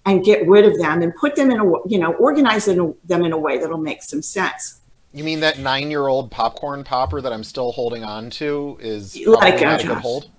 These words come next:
Speaker 1: Let it go. You, you guys are Disney fans. You know the music. Let it go. Okay.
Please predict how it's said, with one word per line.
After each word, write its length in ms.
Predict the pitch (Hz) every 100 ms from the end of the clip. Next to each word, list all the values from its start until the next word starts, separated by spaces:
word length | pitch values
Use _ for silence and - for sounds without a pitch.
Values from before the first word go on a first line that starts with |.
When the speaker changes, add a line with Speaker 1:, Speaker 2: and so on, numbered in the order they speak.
| - -
Speaker 1:
Let 380 | 185 190 220 226
it 160 | 208
go. 420 | 180 156 151 170 160
You, 560 | 190 254 262 254 - -
you 220 | 220 262
guys 260 | 254 240
are 140 | 247 208
Disney 400 | 240 233 233 226
fans. 500 | 240 233 220 226 220 - - -
You 260 | 165 170 160
know 640 | 165 208 240 262 262 269
the 60 | 240
music. 800 | 240 233 233 226 208 - - -
Let 420 | - 143 160 208
it 180 | 247 -
go. 160 | 170 101 - - - -
Okay. 240 | 175 180